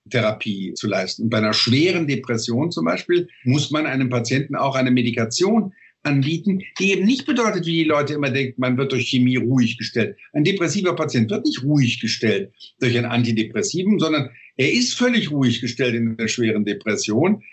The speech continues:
er ist völlig antriebslos und durch die antidepressive Medikation, diese wirksamen Medikamente, wird er wieder lebendig, kann er wieder aktiv werden. Das heißt, von Ruhigstellen ist da überhaupt nicht die Rede. Diese, diese ganzen Begriffe sind schon falsch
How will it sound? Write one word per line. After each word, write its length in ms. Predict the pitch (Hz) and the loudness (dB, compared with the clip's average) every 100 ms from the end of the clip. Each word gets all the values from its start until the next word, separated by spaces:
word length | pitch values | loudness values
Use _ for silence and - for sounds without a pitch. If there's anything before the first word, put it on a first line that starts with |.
| - - | -8 -2
er 100 | 156 | 0
ist 100 | - | 0
völlig 300 | 180 160 160 | -2 0 0
antriebslos 920 | 240 262 147 117 110 110 - - _ _ _ | 0 0 -2 -2 -2 0 0 -4 _ _ _
und 300 | 196 190 - | 0 2 0
durch 380 | 156 139 196 208 | 0 2 2 2
die 160 | - 170 | 0 -2
antidepressive 840 | 175 170 156 143 147 - 160 143 | -2 -2 -2 -2 -2 -4 -2 0
Medikation, 640 | 127 117 113 101 151 208 | 2 2 0 -2 0 2
diese 220 | 170 123 | 2 2
wirksamen 420 | 113 - - 120 107 | 2 0 0 0 0
Medikamente, 760 | 104 101 101 110 160 208 220 - - - - | 0 -4 -2 0 2 0 -2 -6 -20 -16 -2
wird 320 | 123 202 190 | 2 2 2
er 160 | 185 185 | -2 -2
wieder 400 | 202 202 202 - - | 0 0 0 -6 -12
lebendig, 720 | - 160 175 220 311 302 214 | -2 0 2 2 2 -2 -2
kann 160 | - 170 | -2 -2
er 120 | 160 | 0
wieder 340 | 165 165 165 160 | 0 0 0 -2
aktiv 500 | - - 240 240 170 | -8 -2 0 0 0
werden. 480 | 147 143 196 202 - - - - | 2 2 0 -4 -6 -20 -12 -4
Das 160 | 151 | -2
heißt, 260 | 175 175 - - - - 123 | 0 -2 -6 -12 -12 -12 -2
von 160 | 143 | 0
Ruhigstellen 520 | 120 160 180 196 185 | 2 2 2 0 0
ist 180 | 175 - | 0 -2
da 80 | 175 | 0
überhaupt 340 | 160 156 190 | 2 0 0
nicht 180 | 175 143 | -4 -4
die 60 | - | 0
Rede. 480 | 170 240 160 190 - _ _ _ _ - | 2 4 4 2 -4 _ _ _ _ -6
Diese, 320 | 165 175 170 | 0 0 0
diese 220 | 165 165 | -2 -2
ganzen 300 | 180 180 160 | -2 -2 -4
Begriffe 420 | 147 143 240 262 | -2 0 0 0
sind 260 | 180 165 139 | 2 2 2
schon 240 | 131 113 | 2 0
falsch 580 | 107 92 98 147 226 | 0 -4 -2 -2 -2